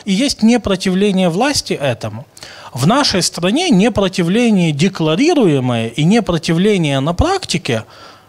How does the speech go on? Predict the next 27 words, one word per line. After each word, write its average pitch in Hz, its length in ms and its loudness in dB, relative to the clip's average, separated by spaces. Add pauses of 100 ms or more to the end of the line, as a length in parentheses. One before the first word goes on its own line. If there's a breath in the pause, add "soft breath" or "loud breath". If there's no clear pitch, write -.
(120 loud breath)
они 240 220 4
вообще 254 260 0
никак 220 320 -2
не 202 100 0
пересекаются. 135 920 -4 (460 loud breath)
У 175 80 2
нас 254 340 2 (120)
по 202 100 0
закону 226 720 0 (440)
все - 280 0
можно. 123 580 -2 (500)
А 165 120 0
до, 160 720 0
э, 151 300 -2
криптовых 185 520 -2
регуляций 196 680 0 (220 loud breath)
можно 220 240 2
было 196 200 2
творить 202 360 -2
вообще 185 360 0
все, - 180 -4
что - 140 -4
хочешь. - 440 -8 (400 loud breath)
Но 185 100 0
когда 262 200 0
ты 285 120 -2
знаешь, 196 720 0